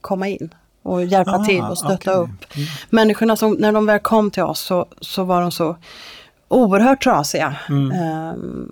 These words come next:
Speaker 1: och jag tyck-, det ska inte behöva vara så. Vi ska, i min värld så, så ska socialtjänsten kunna komma in mycket, mycket tidigare. Det pratas om det så mycket,
Speaker 2: Mm.
Speaker 1: att vi behöver in tidigare och vi ska,
Speaker 2: Mm.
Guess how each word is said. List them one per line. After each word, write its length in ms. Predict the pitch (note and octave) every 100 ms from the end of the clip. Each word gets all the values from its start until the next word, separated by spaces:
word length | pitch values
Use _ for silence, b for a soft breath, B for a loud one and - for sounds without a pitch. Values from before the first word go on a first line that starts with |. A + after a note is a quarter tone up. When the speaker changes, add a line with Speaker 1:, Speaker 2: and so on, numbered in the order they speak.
| -
Speaker 1:
och 160 | - G#3+
jag 440 | G#3 F#3+ F#3+ F#3+ -
tyck-, 420 | - G#3+ - - -
det 180 | F#3+ G#3
ska 140 | A#3+
inte 140 | G#3+
behöva 200 | G3 F#3+
vara 220 | F#3 A3+ A3+
så. 260 | - - -
Vi 140 | G3
ska, 300 | - G#3 F#3+ - B B B B
i 80 | A3
min 240 | A#3+ A#3+
värld 320 | F#3 E3 E3 -
så, 180 | F3 -
så 240 | - F3+
ska 180 | F3 F3
socialtjänsten 720 | E3+ E3 F3 D#3+ D#3+ D3+ F3
kunna 200 | D#3+ E3+
komma 280 | D#3+ F3 F3
in 240 | F3 F3+ G3+
mycket, 280 | G3+ -
mycket 220 | E3+ E3+ -
tidigare. 440 | F3 F3 - E3+
Det 120 | F3
pratas 560 | G#3 C4+ A3+ F#3+ C4 B3+
om 140 | G3
det 180 | E3 D3
så 120 | D3+
mycket, 200 | D#3 D3
Speaker 2:
Mm. 160 | C3+ C3
Speaker 1:
att 60 | F#3
vi 40 |
behöver 220 | F#3 F#3+
in 120 | G3 F#3
tidigare 600 | G3+ F#3+ E3 E3 D#3+ E3
och 140 | E3
vi 80 | E3
ska, 80 | B2+
Speaker 2:
Mm. 200 | A#2